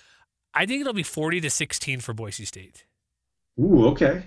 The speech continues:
Speaker 2: All right.
Speaker 1: I think they can pull out, like, Hawaii, I'm not saying they make,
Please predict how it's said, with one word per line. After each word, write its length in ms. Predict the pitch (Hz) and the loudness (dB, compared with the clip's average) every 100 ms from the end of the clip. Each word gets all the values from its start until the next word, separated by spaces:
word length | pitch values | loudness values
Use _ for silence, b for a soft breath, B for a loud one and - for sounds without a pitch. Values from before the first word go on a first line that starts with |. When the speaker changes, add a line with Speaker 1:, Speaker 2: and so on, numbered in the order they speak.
| - | -8
Speaker 2:
All 80 | 127 | -2
right. 240 | 196 175 - | 0 0 0
Speaker 1:
I 200 | 170 180 | -2 -2
think 360 | 185 185 156 | -2 -4 -4
they 200 | 147 156 | -2 -2
can 360 | - 156 131 117 | -2 -4 -4 -8
pull 300 | - - 156 | -12 -8 -2
out, 220 | 151 139 139 | 0 0 0
like, 320 | 131 120 - _ _ _ _ _ | -2 -4 -12 _ _ _ _ _
Hawaii, 440 | 170 170 185 170 135 _ _ _ _ _ _ 147 | -6 -2 -2 -4 -8 _ _ _ _ _ _ -12
I'm 120 | 156 | -6
not 160 | 175 | -4
saying 160 | 160 156 | -2 -4
they 80 | 143 | -2
make, 200 | 139 | -4